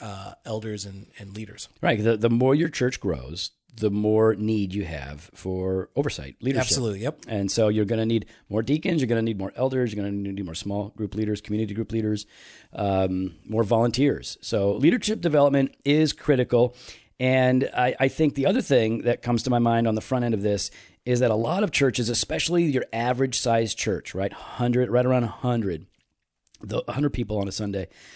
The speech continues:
Speaker 2: those are the churches that frequently think, "Well, we don't have the capacity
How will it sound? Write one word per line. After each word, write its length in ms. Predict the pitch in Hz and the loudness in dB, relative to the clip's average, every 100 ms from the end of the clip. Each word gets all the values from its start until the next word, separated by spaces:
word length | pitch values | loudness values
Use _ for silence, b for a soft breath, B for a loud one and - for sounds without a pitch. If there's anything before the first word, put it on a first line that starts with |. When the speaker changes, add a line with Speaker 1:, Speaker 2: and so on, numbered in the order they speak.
| B B B | B B B
Speaker 2:
those 360 | 123 156 196 | 4 6 6
are 80 | 202 | 2
the 80 | 185 | 0
churches 480 | - 135 127 127 110 | 2 2 2 0 2
that 120 | 117 | 0
frequently 480 | - 135 - 120 123 | 0 -4 -4 -4 -4
think, 340 | - 117 110 - | -2 -4 -2 2
"Well, 180 | 120 110 | 2 4
we 160 | 139 | 2
don't 240 | 170 147 - | 2 0 0
have 380 | 120 113 104 | 0 0 0
the 60 | 98 | -6
capacity 840 | - - 98 98 - 80 69 64 | -6 -6 -4 -4 -6 -8 -10 -14